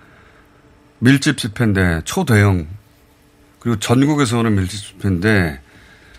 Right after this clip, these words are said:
동선이 드러나지 않도록 해야 되겠다고 혹여라도 확진자가 나와도 미리 휴대폰을 끄라고 그렇게 사고한 사람이 있을 수도 있는 거 아닙니까?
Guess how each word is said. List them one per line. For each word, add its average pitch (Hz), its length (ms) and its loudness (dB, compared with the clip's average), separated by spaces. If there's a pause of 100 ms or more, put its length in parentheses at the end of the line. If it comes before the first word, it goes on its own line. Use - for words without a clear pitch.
(160)
동선이 147 800 2
드러나지 131 680 0
않도록 123 460 0
해야 143 160 2
되겠다고 92 680 -2
혹여라도 151 340 0
확진자가 104 420 -2
나와도 80 380 -6 (720)
미리 120 400 2
휴대폰을 131 480 -4
끄라고 131 520 0 (480)
그렇게 156 180 -4
사고한 190 400 0
사람이 165 260 0
있을 123 140 -4
수도 120 200 -6
있는 98 180 0
거 104 80 0
아닙니까? 80 560 -8